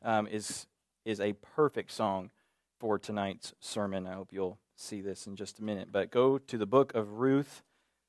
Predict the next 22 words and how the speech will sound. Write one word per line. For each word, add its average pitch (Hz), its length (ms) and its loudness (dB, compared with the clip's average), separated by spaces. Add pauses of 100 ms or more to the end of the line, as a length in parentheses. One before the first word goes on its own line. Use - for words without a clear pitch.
(600)
um, 104 260 0
in 113 140 2
your 117 100 6
Bibles. 104 720 6 (360)
So 104 580 8 (680)
Ruth 123 640 8 (560)
is 110 380 4
after 120 640 6 (420)
Joshua, 151 840 6 (120)
Judges, 127 680 4
Ruth. 110 460 2
Okay, 123 200 2
so 117 120 -2
you - 20 4
have 107 80 4
the 101 60 -2
first 135 340 4
five 135 220 8
books 127 220 4
of - 20 -16
the 127 80 -8
Bible. 120 480 6